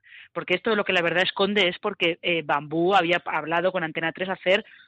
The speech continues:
una antología de, eh, documentales de, de True Crime, solo que solamente se hizo el del, el de, el del caso Asunta,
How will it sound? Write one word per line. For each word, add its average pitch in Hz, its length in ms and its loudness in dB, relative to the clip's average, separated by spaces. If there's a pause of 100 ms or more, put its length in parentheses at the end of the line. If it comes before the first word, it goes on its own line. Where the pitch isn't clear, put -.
(340)
una 185 600 4
antología 196 1000 4
de, 185 600 -2
eh, 165 160 -2
documentales 160 720 -6
de, 175 560 2 (340)
de 170 140 0
True 175 200 -6
Crime, 208 460 2
solo 175 300 0
que 160 80 -6
solamente 175 480 0
se 180 100 -8
hizo 220 140 0
el 196 80 -4
del, 160 320 -4
el 165 180 0
de, 151 540 -4
el 160 240 0
del 151 140 -8
caso 180 200 -4
Asunta, 185 540 0